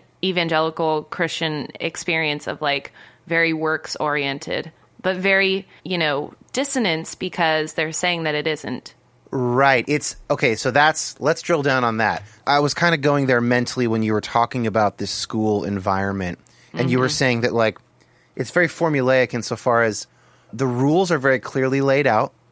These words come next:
Speaker 1: Yep.
Speaker 2: And if you follow them, you will get plaudits, applause. You
Speaker 1: Yep.
Speaker 2: will, they will shower you with praise.
Speaker 1: Yep.
Speaker 2: You will be a, a little girl after God's heart.
Speaker 1: Ugh.
Speaker 2: You know, whatever the
Speaker 1: Yeah.
Speaker 2: best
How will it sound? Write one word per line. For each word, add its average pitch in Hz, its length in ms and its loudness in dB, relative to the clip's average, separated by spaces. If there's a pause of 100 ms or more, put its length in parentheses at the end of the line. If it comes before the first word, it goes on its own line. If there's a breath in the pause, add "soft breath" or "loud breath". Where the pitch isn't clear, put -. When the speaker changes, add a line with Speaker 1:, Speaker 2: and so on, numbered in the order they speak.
Speaker 1:
Yep. 185 340 -4
Speaker 2:
And 127 380 2
if 156 280 0
you 143 260 0
follow 147 520 2
them, 104 460 0
you 123 320 0
will 143 220 2
get 110 380 2 (200)
plaudits, 120 680 2
applause. 117 840 2 (320 soft breath)
You 117 140 -2
Speaker 1:
Yep. 113 80 4
Speaker 2:
will, 120 120 0 (160)
they 123 240 2
will 120 380 2 (160)
shower 131 480 4
you 123 180 0
with - 180 -2
praise. 117 600 2 (180)
Speaker 1:
Yep. 185 300 -4
Speaker 2:
You 131 180 0
will 147 100 2
be 131 380 2
a, 113 260 4
a 117 120 2
little 131 240 2
girl 123 320 4
after 117 240 0
God's 113 340 2
heart. 135 420 2 (220)
Speaker 1:
Ugh. 196 80 -4
Speaker 2:
You 190 240 0
know, 117 160 2
whatever 147 260 4
the 165 140 0
Speaker 1:
Yeah. 170 60 -10
Speaker 2:
best 156 380 2